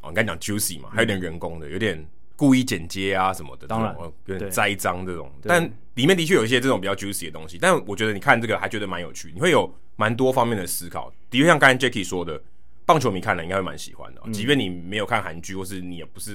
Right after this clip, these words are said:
Speaker 1: 常常在追影集的人，
Speaker 2: 对。
Speaker 1: 这看起来还是蛮有这个感觉的。我觉得，诶，哦，还不错哦，有一些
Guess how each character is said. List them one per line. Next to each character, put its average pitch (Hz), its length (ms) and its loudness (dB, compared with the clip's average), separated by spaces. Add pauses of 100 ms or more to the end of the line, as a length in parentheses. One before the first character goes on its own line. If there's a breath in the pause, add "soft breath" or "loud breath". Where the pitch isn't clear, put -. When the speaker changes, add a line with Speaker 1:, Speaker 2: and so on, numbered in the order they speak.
(140)
Speaker 1:
常 98 140 -6
常 95 60 -2
在 98 100 0
追 98 180 -2
影 80 140 -8
集 69 160 -12
的 71 60 -10
人， - 140 -12
Speaker 2:
对。 95 120 -12 (440)
Speaker 1:
这 208 140 4
看 196 140 10
起 131 60 4
来 104 60 6
还 95 60 2
是 117 220 -4
蛮 95 240 0
有 104 140 2
这 95 140 -6
个 85 340 -4
感 80 300 -4
觉 62 200 -10
的。 - 120 -14
我 95 60 -10
觉 143 100 -2
得， 185 60 2
诶， 220 100 2 (440 soft breath)
哦， 95 80 -2
还 87 100 -4
不 90 100 -8
错 107 300 4
哦， 95 60 2
有 95 100 0
一 101 40 -2
些 120 320 4